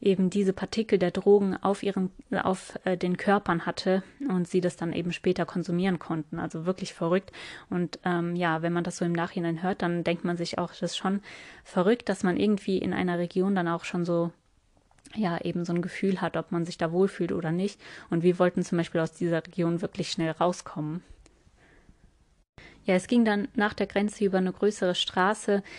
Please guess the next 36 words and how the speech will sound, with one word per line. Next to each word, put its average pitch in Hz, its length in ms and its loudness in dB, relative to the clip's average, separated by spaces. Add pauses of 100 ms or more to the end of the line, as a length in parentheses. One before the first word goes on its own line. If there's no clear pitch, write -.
(200)
in 202 120 4
Richtung 208 360 0
Almaty 185 640 0 (420)
und 190 400 2
wir 196 160 4
hatten 202 240 0
aber 180 220 0
noch 180 140 -2
zwei - 260 0
Tage 190 280 -2
vor 185 320 2
uns, 185 300 0
äh, 165 280 -4
also 170 200 -2
ungefähr 175 340 -4
zweihundert 180 400 0
Kilometer, 180 520 -2
die 170 120 0
wir 165 120 -2
eben 175 120 0
noch 170 200 -2
machen 202 240 0
mussten 190 420 -2 (420)
und 175 200 -2
haben 185 100 2
uns 175 120 0
dann 165 140 0
irgendwo 180 360 0
abseits 175 440 -2
der 165 120 -6
Straße, 175 540 -2
ähm, 165 380 -2
ja, 170 200 0
so 160 160 -4
ein 165 180 -4 (220)
Feld, 196 500 2